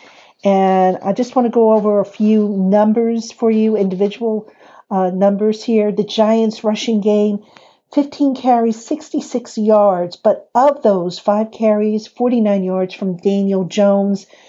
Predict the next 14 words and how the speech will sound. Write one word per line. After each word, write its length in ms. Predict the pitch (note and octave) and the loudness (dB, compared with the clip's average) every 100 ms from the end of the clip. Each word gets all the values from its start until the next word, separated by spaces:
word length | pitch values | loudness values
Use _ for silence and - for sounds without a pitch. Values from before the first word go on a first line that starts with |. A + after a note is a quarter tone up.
| _ _ _ | _ _ _
The 100 | A3+ | -6
Giants 600 | - A#3+ A#3 B3 A#3+ A3+ | -2 0 2 2 0 -4
just 320 | - A3 - | -4 -4 -4
cannot 580 | - - B3 A#3+ A3 G#3 | -14 -6 -2 0 0 -2
run 240 | F#3 F#3 F3+ | -4 -6 -6
the 60 | |
ball. 320 | F3 F3 F3 | -6 -4 -2
And, 100 | F3+ | -2
you 80 | F#3+ | -2
know, 160 | F#3+ G3 | 0 0
everybody 380 | G#3 A3+ G#3+ F#3+ | 0 0 -2 -2
will 120 | F#3+ | -8
say, 260 | - G#3 | -2 0
"Well, 440 | G3 A#3+ A#3 A3 | 2 4 4 2